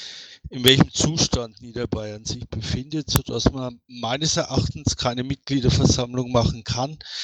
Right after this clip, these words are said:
weil es könnte ja sein, dass irgendein Gericht, äh, Schiedsgericht, vor allem ein Bundesschiedsgericht, entscheidet, äh, Niederbayern existiert noch und dann haben wir ein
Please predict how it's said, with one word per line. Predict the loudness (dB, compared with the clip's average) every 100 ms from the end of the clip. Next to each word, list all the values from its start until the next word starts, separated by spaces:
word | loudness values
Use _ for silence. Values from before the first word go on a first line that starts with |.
| -8 -10 -14 -10
weil | 2 6 6 4 0
es | 0 2
könnte | 6 6 6 -2 -12
ja | -10 -8
sein, | -8 -8 -10 -14 -14
dass | -14 -14 -14 -10
irgendein | -10 -10 -12 -10 -10
Gericht, | -10 -8 -6 -8 -10 -4
äh, | 0
Schiedsgericht, | 2 2 0 -8 -8 -8 -6 -6 -6
vor | -8 -10
allem | -10
ein | -12 -6 -4
Bundesschiedsgericht, | 0 2 2 0 -4 -14 -12 -10 -10
entscheidet, | -8 0 0 0 -6 -6 -6 -8 -14 -16 -16 -12 -12 -12 -12 -14 -16 _ 2
äh, | 6 6 6 6 4 2 -2 -4 -14 _ _ _ _ _ 2
Niederbayern | 6 6 2 -2 -2 -8
existiert | -10 -6 -6 -6 -4 -4 -4 -4
noch | -4 -6
und | -10 -8
dann | -6 -6
haben | -6
wir | -4
ein | -4